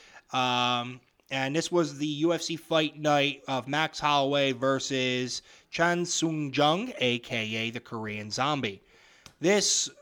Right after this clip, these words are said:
was a re-, legacy fight for everyone that saw it.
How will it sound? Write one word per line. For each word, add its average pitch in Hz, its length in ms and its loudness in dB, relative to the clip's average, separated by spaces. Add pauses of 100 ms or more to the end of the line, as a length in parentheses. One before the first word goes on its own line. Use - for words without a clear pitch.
(120)
was 160 480 6
a 143 80 0
re-, 143 160 0
legacy 160 480 4
fight 147 420 2
for 135 160 -4
everyone 143 500 -2
that 127 200 -4
saw 151 360 2
it. 147 220 -2